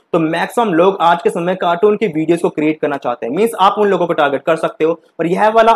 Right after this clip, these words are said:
एफिलिएट program उनको promote कर सकते हो। अब इसके माध्यम से आपको कितना यहाँ से commission मिल सकता है वह मैं आपको यहाँ पर दिखाता हूँ। तो guys, अगर आप यहाँ पर इसका yearly plan sale करवा देते हो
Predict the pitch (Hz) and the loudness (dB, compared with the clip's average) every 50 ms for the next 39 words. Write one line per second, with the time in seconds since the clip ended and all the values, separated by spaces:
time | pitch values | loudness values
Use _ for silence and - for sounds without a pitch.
0 | 226 175 165 165 170 190 185 - 160 143 147 151 160 165 156 - 151 151 - 156 | 2 2 0 2 0 -2 0 0 0 2 2 2 2 0 -2 -4 -8 -4 -2 -4
1 | 147 - 139 135 135 139 151 170 170 - _ 147 131 123 120 - 117 - _ _ | -2 -2 -6 -4 -2 0 0 -2 -2 -4 _ -4 -4 -4 -4 -10 -16 -18 _ _
2 | _ _ _ _ _ _ _ - 147 208 214 - - 254 233 196 175 165 156 160 | _ _ _ _ _ _ _ 0 2 2 2 2 0 0 0 2 0 -2 0 -2
3 | 175 180 180 214 190 - - - - - 233 - - _ 247 247 247 220 180 165 | -4 -2 -2 -4 -4 -4 -6 -6 -4 -4 -6 -6 -6 _ -2 -2 -2 -2 -2 -4
4 | 180 185 175 - 165 160 156 156 156 135 135 139 - 156 - - 151 151 151 143 | -6 -6 -6 -4 -4 -4 -4 -4 -4 -6 -6 -4 -6 -6 -4 -2 -2 -2 -2 -2
5 | 156 160 165 165 160 143 - - 139 127 120 - 139 135 117 110 - _ 113 - | -4 -4 -2 0 -2 -2 -2 -4 -8 -8 -6 -6 -8 -8 -8 -14 -16 _ -20 -20
6 | _ _ _ _ _ _ _ _ - 151 - 196 220 240 233 220 190 185 214 208 | _ _ _ _ _ _ _ _ -4 0 2 4 2 2 0 0 0 0 0 2
7 | - 170 185 220 226 220 170 160 165 165 160 160 180 185 - 185 - - 202 - | 4 4 4 4 4 2 -2 -2 -2 -2 0 0 0 0 -2 -6 -2 -2 -2 -2
8 | - - 196 196 214 233 240 254 262 254 - - 175 170 175 185 185 - - 180 | -2 -6 -2 0 2 2 2 0 -4 -4 -4 -2 -2 -2 -2 -4 -6 -6 -4 -2
9 | 180 180 190 - 180 147 151 160 156 151 151 151 147 143 139 156 | -2 -2 0 0 0 2 4 2 4 2 2 0 0 -2 -4 -4